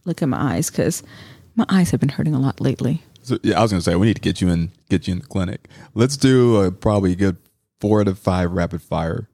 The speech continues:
Speaker 2: uh, questions as we end it off
Speaker 1: Okay.
Speaker 2: for today. So go ahead. You, I'll let you go ahead and, uh, and start.
Speaker 1: Okay. If you could tell yourself from one year ago anything,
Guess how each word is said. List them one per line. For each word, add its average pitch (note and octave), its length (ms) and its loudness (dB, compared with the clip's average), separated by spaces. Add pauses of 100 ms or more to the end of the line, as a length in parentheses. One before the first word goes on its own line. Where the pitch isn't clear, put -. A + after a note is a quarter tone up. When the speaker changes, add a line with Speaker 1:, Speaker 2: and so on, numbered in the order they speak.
(140)
Speaker 2:
uh, F2+ 340 -4 (220)
questions F2 540 -4
as - 160 -10
we - 260 -8 (320)
end F2 220 -4
it F2 100 -8
off - 280 -10 (100)
Speaker 1:
Okay. C4+ 220 2 (140)
Speaker 2:
for - 100 -14
today. - 320 -6
So F2 440 -4
go A#2 160 4
ahead. F#2 240 -2
You, F#2+ 180 0
I'll F#2 120 0
let F2 180 -4
you F2 220 -2 (240)
go F#2 180 2
ahead F2 220 0
and, - 100 -6
uh, E2+ 280 -8 (100)
and - 120 -10
start. - 440 -8 (120)
Speaker 1:
Okay. D4 200 2 (200)
If G3 200 -2
you B3 100 0
could C4 140 0
tell G3+ 160 2
yourself E3 680 -2 (280)
from F3+ 340 0
one F3+ 180 2
year E3 200 2
ago D#3+ 240 0
anything, D3 600 -2